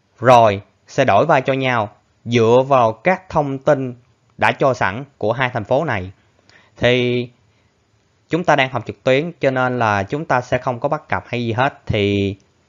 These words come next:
chúng ta sẽ làm hai vai luôn. Thì trước tiên chúng ta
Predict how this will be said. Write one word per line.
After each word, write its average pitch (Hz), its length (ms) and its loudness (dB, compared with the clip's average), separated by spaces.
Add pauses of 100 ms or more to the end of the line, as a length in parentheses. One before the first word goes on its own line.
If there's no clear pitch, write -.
(240)
chúng 147 140 -2
ta 139 80 4
sẽ 139 120 2
làm 120 160 2
hai 117 140 2
vai 117 200 6
luôn. 113 240 2 (460)
Thì 131 180 4
trước 196 320 2
tiên 151 300 4 (340)
chúng 180 240 0
ta 127 440 4